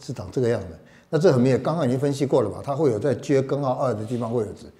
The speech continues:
这边的 pole 一定S平方加二，S加三嘛。你把它展开来，这个，这个把它展开来就变成这个值出来了。弄了半天就是跟你讲说，当我原来系统有 pole 在 G omega 轴上面，没，没什么太特别。这个，这个画起来是这样的啊，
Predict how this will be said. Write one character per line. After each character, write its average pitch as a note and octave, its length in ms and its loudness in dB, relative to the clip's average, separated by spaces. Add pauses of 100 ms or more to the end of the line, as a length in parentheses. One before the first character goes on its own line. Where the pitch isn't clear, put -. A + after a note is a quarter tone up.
(220)
这 D#3+ 140 2
边 D3+ 100 4
的 C3+ 140 2
pole B2+ 180 0
一 B2+ 140 2
定 - 100 -4
S - 120 -6
平 A#2+ 160 -6
方 B2 120 -2
加 A#2+ 160 -2
二 A#2+ 120 0
，S A#2 200 -8
加 G#2+ 200 -8
三 G#2 220 -12
嘛。 F2 120 -16 (460)
你 B2 100 -2
把 C3+ 140 2
它 C3 40 -4
展 A2 140 -4
开 C3 160 0
来， A2 220 -2
这 D#3+ 100 -2
个， C#3 80 2 (160)
这 F3 100 2
个 C#3 80 4
把 B2+ 140 0
它 C3 60 -6
展 G#2+ 100 -6
开 B2 140 -2
来 A2 100 -2
就 B2 80 -2
变 A2+ 160 -2
成 G#2 80 -6
这 G#2+ 140 -6
个 G2 80 -8
值 F2 160 -18
出 F2 160 -20
来 E2 60 -20
了。 - 120 -20 (260)
弄 F3 160 4
了 C#3+ 60 4
半 D3 180 2
天 C#3+ 140 4
就 C#3+ 100 2
是 C#3 100 2
跟 C#3+ 120 4
你 A#2 60 2
讲 G#2 120 -2
说， C3+ 120 -2
当 C#3 280 -4
我 A#2 140 -4
原 B2 160 0
来 C3 140 2
系 C3 180 -2
统 G2+ 220 -4
有 F#2+ 100 -12
pole B2+ 240 -4
在 B2+ 140 0
G C#3+ 160 0
omega A#2+ 320 0
轴 F#2 160 -12
上 G2+ 180 -12
面， - 160 -12 (260)
没， C3 140 -4
没 C#3 180 -2
什 D3 80 -6
么 B2+ 80 -4
太 D#3+ 120 -6
特 D3 160 2
别。 G#2 180 -6
这 D#3 80 -2
个， C#3 60 0
这 E3+ 100 -6
个 D3 80 -2
画 C#3 140 0
起 A2 80 -4
来 G#2 80 -8
是 A#2+ 80 -8
这 C3 120 -6
样 F#2+ 120 -8
的 F2 60 -14
啊， F#2 220 -16